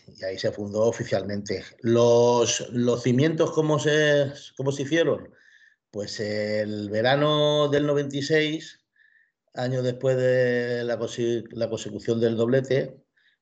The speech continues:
el Atlético Madrid vino a jugar el, el Trofeo Ciudad de Palma.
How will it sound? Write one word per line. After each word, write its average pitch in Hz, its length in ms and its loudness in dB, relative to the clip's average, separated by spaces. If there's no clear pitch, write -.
el 110 160 -4
Atlético 120 320 0
Madrid 131 580 2
vino 113 220 -2
a 107 40 -4
jugar 107 420 0
el, 104 580 -4
el 196 100 -10
Trofeo 113 300 -4
Ciudad 113 240 4
de 113 80 4
Palma. 139 500 -2